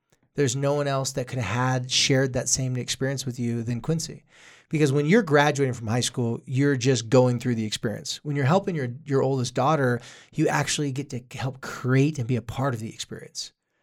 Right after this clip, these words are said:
When you're graduating, when you, you graduate from high school, it's like, "Yeah, okay, next thing you know, you're going," like, things are just happening so fast. You're not, like, soaking it all in. You're not planning it. It's just happening. So you get to go back and you get to live life,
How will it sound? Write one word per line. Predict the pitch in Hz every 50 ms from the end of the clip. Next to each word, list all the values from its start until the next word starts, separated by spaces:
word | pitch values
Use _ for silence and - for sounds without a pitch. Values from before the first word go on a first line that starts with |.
| _ _ _ _ _ _ _ _ -
When | 165 180
you're | 208 262 247
graduating, | 165 160 180 208 170 165 156 143 143 143 - -
when | 202 247
you, | 247 233
you | 220 208 175
graduate | 165 208 214 214 185 202 196
from | 180 160
high | 180 185
school, | 180 - 196
it's | 165 175
like, | 170
"Yeah, | 233 262 277 277 269
okay, | 240 262 254 254 254 233
next | 233 240 240 233 -
thing | 240
you | 240 240
know, | 240 240
you're | 233
going," | 202 220 226 226
like, | 220 208 170 - - - - _ -
things | - 294 285 233
are | 226
just | 226 180
happening | 165 208 202 208 208 214 196 180
so | 156 - - 196 180 143
fast. | - - 208 208 208 202 185 165 139
You're | 175 226
not, | 240 240 208 196 175
like, | 165 160 143 127 - - - - -
soaking | - - - - - 196 185 165 - - 165 156
it | 147 135
all | 127 117 113 123
in. | 175 214 226 220 220 214 214 214 214
You're | 190
not | 165 - - -
planning | - 135 160 185 202 208 202 208 214 208
it. | 208 208 196
It's | 156 -
just | - 156 -
happening. | - - - - - 143 - 160 143 135 123 120 - - - - - -
So | - - 180
you | 175 185 233 254
get | 233 240 -
to | - 180
go | 156 131 127 151 170 190 180
back | 135 160 175 180 175 156 143 139 - - - - _ _ - -
and | 170 170 160
you | 180 208 220
get | 196 226 - -
to | 170 160
live | 151 147 151 156 170 180 190 196 180 147 139
life, | 131 131 131 139 160 180 190 190 160 139 135 - - - - - - -